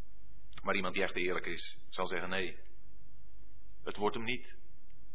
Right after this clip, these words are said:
Het wordt hem nooit." De wet maakt duidelijk, en alles wat de mens zichzelf oplegt, maakt duidelijk dat hij ten ene male veroordeeld is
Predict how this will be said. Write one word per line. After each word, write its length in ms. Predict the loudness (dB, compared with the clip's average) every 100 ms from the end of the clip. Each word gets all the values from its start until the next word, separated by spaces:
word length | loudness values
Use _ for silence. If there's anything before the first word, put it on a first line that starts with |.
| 0
Het 120 | 0
wordt 160 | 0 0
hem 120 | 0
nooit." 520 | 2 2 2 0 0 0 0 0 0 0 0 0 0 0 0 0 0 0 0 0 0 0 0 0 0 0 0 0 0 0
De 120 | 2
wet 240 | 4 4 4
maakt 260 | 4 4
duidelijk, 540 | 6 8 6 4 2 0 0 0 0 0 0 0 0 0 0 0 0 0
en 120 | 6
alles 280 | 10 10 10
wat 100 | 8
de 60 |
mens 240 | 6 6 4
zichzelf 380 | 4 8 8 8
oplegt, 680 | 4 4 4 4 2 -2 0
maakt 300 | 4 4 6
duidelijk 500 | 8 8 6 2 0 -2 -2 0 0 0 0 0 0 0 0 0 0 2
dat 180 | 4 6
hij 280 | 6 6 4 0 0 0 0 0
ten 260 | 2 2 4
ene 400 | 6 8 6 4
male 440 | 4 6 8 6 4
veroordeeld 560 | 4 6 6 6 4
is 320 | 2 0 0